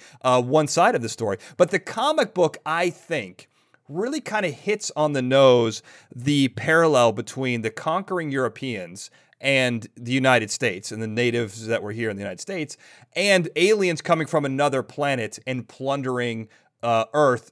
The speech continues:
for their resources. You know, I mean, uh, so that westward expansion parallel is prevalent here. And I, I was thinking to myself as I'm watching this, what would we do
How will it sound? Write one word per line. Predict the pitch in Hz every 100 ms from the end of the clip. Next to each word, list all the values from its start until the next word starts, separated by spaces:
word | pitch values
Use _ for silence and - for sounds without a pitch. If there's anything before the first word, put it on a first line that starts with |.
| -
for | - 143 135
their | 117 110
resources. | 101 147 180 - 87 - - -
You | 131
know, | 139 131 -
I | 147
mean, | 160 147 - - _ -
uh, | 147 147 143 95 92 101 113
so | -
that | 175 170 160
westward | 233 - 233 190
expansion | - - 170 170 - 135
parallel | - 139 131 120 -
is | 175 214 220
prevalent | - - 165 165 139 107 98
here. | 107 92 101
And | 165
I, | 202 196 190 208
I |
was | 208 208
thinking | - 370 294 190
to | 151
myself | 120 - 120
as | -
I'm | 117
watching | 123 135 - 90
this, | - - _ _ _ _
what | 135 143 170 262 311 -
would | 214 240 185
we | 156 190 202
do | 170 120 196 247 127 -